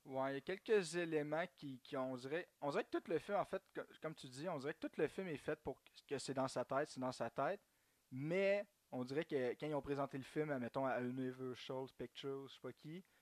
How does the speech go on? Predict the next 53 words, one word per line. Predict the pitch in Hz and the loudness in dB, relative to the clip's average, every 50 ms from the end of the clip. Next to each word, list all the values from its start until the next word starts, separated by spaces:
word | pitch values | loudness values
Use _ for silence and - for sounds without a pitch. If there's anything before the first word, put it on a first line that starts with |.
| _ | _
ils | 127 | -4
ont | 123 123 | -2 -2
dit, « | 120 127 143 - | -2 -2 -2 2
Ah | 143 143 147 156 151 | 4 6 6 6 6
ouais, | 147 147 151 147 | 6 4 2 2
non, | 147 143 143 143 | 0 0 -2 -2
on | 135 | -2
aime | 131 127 123 | -4 -6 -4
pas | - 131 127 | -2 -2 -2
ça », | 117 - - 160 170 | -2 0 0 -2 0
puis | - - 131 | 0 0 0
ils | |
ont | 123 | 2
racheté | 117 123 117 - - | 2 0 0 0 -4
comme | 156 - 143 131 - _ | -2 -2 -4 -4 -4 _
quelques | - 156 151 151 147 - - - 151 135 | 0 2 2 2 0 -4 -2 0 0 0
petits | - _ - - 147 143 143 | 0 _ -12 -12 -4 -2 -2
éléments | 139 131 131 127 127 135 139 | 0 0 0 0 0 0 -2
pour | 139 - 131 127 | -2 -2 -6 -6
dire, « | 120 120 131 139 135 | -4 -2 0 0 0
Ah | 139 | 0
non, | 139 139 139 | 0 0 -2
finalement, | 127 - - 135 123 127 131 | -4 -6 -6 -4 -4 -4 -4
c'est | - - 113 | -6 -8 -6
pas | - 123 127 | -4 -4 -4
dans | 123 120 | -4 -6
sa | 117 - 120 110 | -6 -6 -8 -8
tête. » | - - 120 120 123 - _ _ _ _ _ _ _ _ _ _ _ _ _ _ | -4 -4 -4 -4 -4 -8 _ _ _ _ _ _ _ _ _ _ _ _ _ _
Parce | - 131 120 - | -4 -4 -2 -2
que | 147 | -2
c'est | 131 - 143 | 0 0 0
vrai | 135 151 220 | 0 0 -2
que | - | -2
c'est | - 143 | -2 -4
vraiment | 127 123 123 127 | 0 0 0 0
juste | 123 160 175 - | 0 -2 0 2
à | 147 | 2
la | 123 110 107 | 2 2 2
fin, | - - 156 | 0 -2 -2
il | 170 | -2
y | |
a | 139 | -2
peut-être | - - 131 131 127 | -2 -2 -4 -4 -2
deux, | 131 139 139 | -2 -2 -2
trois | - - - 143 143 147 | -4 -6 -4 0 0 0
phrases, | 143 - - 131 131 139 147 147 143 | 0 -2 -2 0 2 4 4 2 0
deux, | 139 135 131 | -2 -6 -6
trois | - - 151 147 131 | -2 0 0 0 0
images | 135 135 135 139 147 143 | -2 -2 -2 0 0 -2
qui | - | -4
font | - 135 127 120 | -4 -2 -2 0
juste | 120 131 127 123 127 131 | 0 -2 -2 -4 -4 -2
dire. | 135 139 147 147 143 | -2 -2 -2 -4 -6